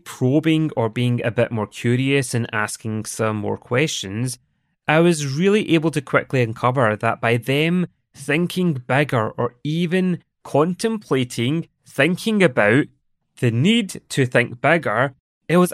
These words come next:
actually quite scary for them and quite difficult. One of the people actually said it's just really overwhelming. And whenever they try to think bigger, they just get lost and then they just go, "I'll get back to it some other time." So why do we do it?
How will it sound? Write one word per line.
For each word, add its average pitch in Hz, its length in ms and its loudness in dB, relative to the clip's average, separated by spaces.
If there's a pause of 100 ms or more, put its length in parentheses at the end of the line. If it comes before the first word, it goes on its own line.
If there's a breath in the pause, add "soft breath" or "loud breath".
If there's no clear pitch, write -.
actually 226 600 0
quite - 300 -2
scary 120 400 -4
for 123 200 2
them 104 320 -4
and 123 220 -2
quite 131 360 -2
difficult. 113 580 -2 (220)
One 147 300 2
of 170 80 2
the 165 80 2
people 135 280 2
actually 120 240 0
said 113 280 0
it's 120 140 -8
just 123 300 -4
really 113 220 -2 (100)
overwhelming. 107 720 -2 (320)
And 123 100 -2
whenever 147 280 4
they 151 140 0
try 123 340 -2
to 123 240 -6
think 107 400 -8
bigger, 135 480 2 (260)
they 113 160 0
just 110 300 -4
get 107 240 -2
lost 131 580 2
and 113 120 -2
then 107 180 -2
they 107 160 -4
just - 300 -6
go, 107 240 0
"I'll 117 80 0
get - 180 -6
back 110 240 -2
to 117 160 -2
it - 140 -6
some 104 160 -4
other 98 180 -8
time." 104 420 -8 (420)
So 147 120 -2
why 196 220 4
do 277 120 -2
we 262 100 0
do 131 200 0
it? 104 220 0